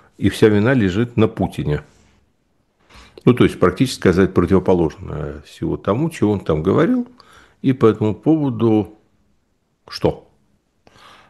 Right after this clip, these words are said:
Ну, по этому поводу, э, какие-то, э, что он может дать какие-то адские санкции, но там не такой большой набор. Понимаете, пока он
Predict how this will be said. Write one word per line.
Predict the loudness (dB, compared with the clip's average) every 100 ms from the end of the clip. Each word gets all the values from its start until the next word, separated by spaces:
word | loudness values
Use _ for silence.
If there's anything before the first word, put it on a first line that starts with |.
| _
Ну, | 2 4
по | 4
этому | 2 0
поводу, | 0 0 0 -2 0 0 0 -2 -2 0 0 0 0 0 -2 -6 -12 -20
э, | -20 -16
какие-то, | -4 -4 0 -2 -2 0 2 2 0 -2 0 0 -2
э, |
что | 0 0
он | 2
может | 0 -2
дать | -2 -4 -4
какие-то | -6 -2 0
адские | 0 -2 -4 -4
санкции, | -2 -2 -2 -4 -2 -2 -4 -12 _ _ _ _
но | -4 0 2 2
там | 2 0
не |
такой | 0 0 0
большой | -2 0 0
набор. | 0 0 -4 2
Понимаете, | 2 2 0
пока | 0 2 2 4
он | 2